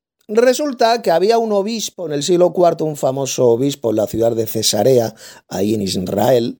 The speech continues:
Es una, era, era una ciudad, eh, costera, de ahí de Tierra Santa. Pues ahí en el siglo cuarto había un famoso obispo e historiador de la iglesia, porque era la, las dos cosas, era obispo de la iglesia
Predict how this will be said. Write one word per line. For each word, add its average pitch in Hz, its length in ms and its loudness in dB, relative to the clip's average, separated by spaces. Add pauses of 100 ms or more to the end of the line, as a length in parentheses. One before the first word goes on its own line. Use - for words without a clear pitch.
(680)
Es 98 200 -6
una, 98 260 -2
era, 95 160 0 (180)
era 98 140 0
una 98 180 -4
ciudad, 92 360 -4 (200)
eh, 87 260 -8
costera, 143 760 -2 (220)
de 92 220 -6
ahí 98 80 0
de 98 120 0
Tierra 101 340 0
Santa. 147 580 -2 (300)
Pues 127 240 -6
ahí 170 300 0
en 165 100 -4
el 139 100 -2
siglo 151 300 2
cuarto 160 400 2
había 147 260 2
un 139 140 -6
famoso 139 440 -2
obispo 131 560 -4
e 220 160 4
historiador 151 920 0
de 135 80 0
la 123 80 0
iglesia, 123 400 -4
porque 90 240 -4
era 107 140 2
la, 101 200 0 (280)
las - 160 -8
dos 101 180 -6
cosas, 107 280 0
era 101 140 0
obispo 104 360 -4
de 104 80 -6
la 107 60 -4
iglesia 110 360 -4